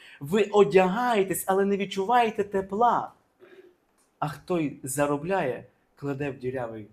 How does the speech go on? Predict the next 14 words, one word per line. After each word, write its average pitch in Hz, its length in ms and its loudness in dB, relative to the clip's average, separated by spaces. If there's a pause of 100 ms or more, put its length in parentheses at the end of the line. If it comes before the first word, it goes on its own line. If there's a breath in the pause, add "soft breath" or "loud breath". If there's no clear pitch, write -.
(240)
гаманець». 117 640 -14 (1700)
Знаєте, 185 300 -6
про 131 140 -6
яких 120 200 -10
це 110 100 -12
людей 104 180 -8
говорить? 104 320 -16 (840)
І 156 120 -4
далі 147 400 -4
я 127 100 -2
просто 147 300 -8
хочу 143 240 -6
контекст 135 320 -4
зачитати 123 580 -4